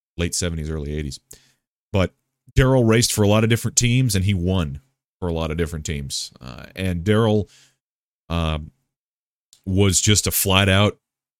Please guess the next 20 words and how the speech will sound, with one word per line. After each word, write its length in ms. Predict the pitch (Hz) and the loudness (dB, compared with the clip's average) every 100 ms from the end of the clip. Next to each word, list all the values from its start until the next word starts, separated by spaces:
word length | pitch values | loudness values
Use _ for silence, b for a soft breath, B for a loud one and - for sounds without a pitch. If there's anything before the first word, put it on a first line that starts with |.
| - | -2
great 180 | 110 107 | 0 2
race 220 | 95 117 | 2 2
car 240 | - 85 76 | 2 -2 -2
driver. 380 | 73 69 73 - _ _ _ _ _ _ _ - | -4 -6 -10 -18 _ _ _ _ _ _ _ -14
He 100 | 73 | -10
was, 220 | 71 - | -8 -8
he 100 | 87 | -8
was 140 | 82 | -10
a 40 | 80 | -8
flat-out 400 | 87 85 85 80 | -6 -6 -6 -8
great 220 | 87 85 | -8 -8
race 200 | 87 90 | -8 -8
car 200 | 98 90 | -6 -6
driver, 460 | 87 90 92 104 104 _ _ _ | -6 -6 -8 -12 -14 _ _ _
a-, 380 | 87 76 - 82 | -14 -12 -10 -10
and, 180 | 82 80 | -8 -8
uh, 280 | 80 78 73 | -8 -8 -8
especially 480 | - - 82 - 82 | -10 -8 -8 -6 -8
dominated 500 | 85 82 85 80 78 | -6 -6 -6 -6 -6
that, 180 | 80 | -8